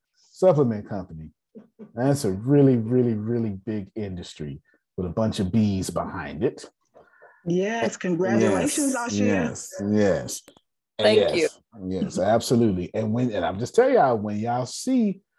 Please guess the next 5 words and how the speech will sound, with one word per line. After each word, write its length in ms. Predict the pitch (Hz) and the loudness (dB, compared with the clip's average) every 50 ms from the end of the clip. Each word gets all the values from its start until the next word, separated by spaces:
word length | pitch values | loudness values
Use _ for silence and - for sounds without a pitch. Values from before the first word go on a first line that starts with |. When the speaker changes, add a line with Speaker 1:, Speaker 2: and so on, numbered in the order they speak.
| _ _ _ _ _ _ | _ _ _ _ _ _
Speaker 1:
when 160 | - 101 98 | -10 -10 -8
y'all 220 | 101 104 104 107 104 | -8 -8 -8 -10 -10
see 320 | - - - 143 139 143 147 | -12 -4 0 2 4 4 4
her 280 | 139 143 139 135 139 135 | 4 2 2 2 0 -4
employee, 880 | - 139 135 135 135 - 170 165 160 160 151 160 185 185 151 110 107 - | -4 -4 -4 -4 -4 -2 0 2 2 4 2 2 2 2 0 0 -2 -6